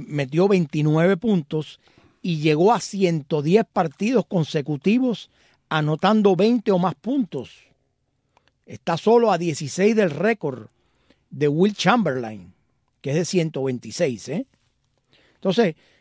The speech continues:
eh, nada que hacer, nada que hacer cuando enfrentas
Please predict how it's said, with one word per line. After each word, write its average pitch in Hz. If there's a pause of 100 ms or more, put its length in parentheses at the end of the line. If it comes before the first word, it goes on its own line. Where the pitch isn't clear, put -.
eh, 156 (160)
nada 240
que 269
hacer, -
nada 190
que 190
hacer 247
cuando 160
enfrentas 180